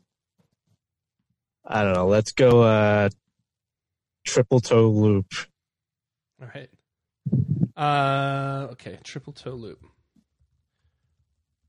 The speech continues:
Speaker 2: All right, moving on to question number three. Okay. At this point in men's professional golf, we've had major winners from six continents, all but Antarctica.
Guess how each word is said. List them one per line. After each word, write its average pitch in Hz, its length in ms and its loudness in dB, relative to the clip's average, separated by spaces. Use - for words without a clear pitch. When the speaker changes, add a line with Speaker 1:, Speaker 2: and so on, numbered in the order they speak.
Speaker 2:
All 147 80 -6
right, 131 240 -6
moving 196 360 -8
on 175 240 -4
to 147 80 -16
question 170 640 -8
number 143 460 -6
three. 117 580 -14
Okay. 120 180 -12
At 147 180 -8
this 254 140 -8
point 196 400 -2
in 147 160 -4
men's 151 300 -2
professional 139 540 -8
golf, 117 480 -6
we've 139 180 -6
had 131 180 -2
major 160 320 -2
winners 135 400 -4
from 127 140 -12
six - 320 -8
continents, 107 680 -12
all 143 260 0
but 135 180 -4
Antarctica. 120 580 -6